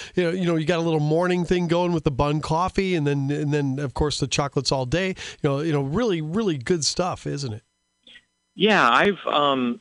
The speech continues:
Speaker 2: we were lucky. We opened December, and like you said, we actually were. It was kind of a hit from the get-go.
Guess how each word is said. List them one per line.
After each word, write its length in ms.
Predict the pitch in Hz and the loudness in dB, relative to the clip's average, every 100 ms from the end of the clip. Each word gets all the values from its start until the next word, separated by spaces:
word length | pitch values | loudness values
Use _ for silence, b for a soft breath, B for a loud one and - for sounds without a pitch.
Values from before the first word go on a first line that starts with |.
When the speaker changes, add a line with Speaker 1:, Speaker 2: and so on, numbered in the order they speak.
| _ | _
Speaker 2:
we 140 | 175 254 | -2 0
were 160 | 208 | 2
lucky. 320 | 131 131 - | 2 2 0
We 120 | 131 117 | 2 2
opened 300 | 139 147 131 | 2 0 -2
December, 500 | - 139 143 160 143 | 0 0 2 0 2
and 220 | 104 110 | 0 0
like 240 | 120 123 | 0 -2
you 60 | - | 0
said, 160 | 135 120 | 0 0
we 120 | 160 | 0
actually 280 | 196 - 123 | 0 0 2
were. 320 | 123 113 107 | 4 4 2
It 40 | |
was 100 | 110 | 0
kind 180 | - 156 | 0 2
of 80 | 131 | 2
a 60 | |
hit 200 | 113 135 | 2 0
from 140 | - 117 | -2 -2
the 80 | 104 | 2
get-go. 560 | 110 110 104 92 90 | 2 2 0 2 -2